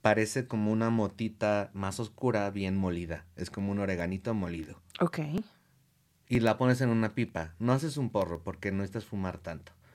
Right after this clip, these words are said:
Speaker 1: Te la pones en una pipa, la fumas y te pone. ¿Y cómo te pone? Yo, yo me da mucha
Speaker 2: O sea,
Speaker 1: risa.
Speaker 2: inmediatamente dices.
Speaker 1: Casi, casi. Entonces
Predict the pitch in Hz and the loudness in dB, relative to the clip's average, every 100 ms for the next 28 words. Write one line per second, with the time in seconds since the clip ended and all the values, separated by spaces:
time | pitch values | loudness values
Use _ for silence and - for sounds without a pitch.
0 | - _ - 101 98 98 120 123 117 117 | -20 _ -2 0 0 -2 -4 -2 -4 -2
1 | 113 - 123 - 139 147 - 98 95 123 | -4 -4 -6 -4 -6 -6 -8 -4 -4 -2
2 | 117 120 147 170 - - - - - - | 0 0 -2 -6 -16 -20 -20 -20 -20 -20
3 | - - - - - - - - - - | -20 -20 -20 -20 -20 -20 -20 -20 -20 -20
4 | - - 123 - 107 98 80 - - - | -20 0 0 2 0 -2 -4 -10 -20 -8
5 | 110 107 - 147 131 104 101 95 104 127 | -6 -6 -4 -4 -4 -8 -8 -6 -4 -6
6 | - 113 120 131 - - 107 104 110 113 | -8 -6 -6 -6 -8 -10 -6 -4 -2 4
7 | 190 202 180 131 196 220 220 202 196 180 | 8 8 8 10 12 12 10 6 6 4
8 | 165 - 170 - 127 135 127 110 104 101 | 2 -2 -4 2 4 4 2 0 0 -6
9 | 110 123 120 127 | -6 -4 -4 -6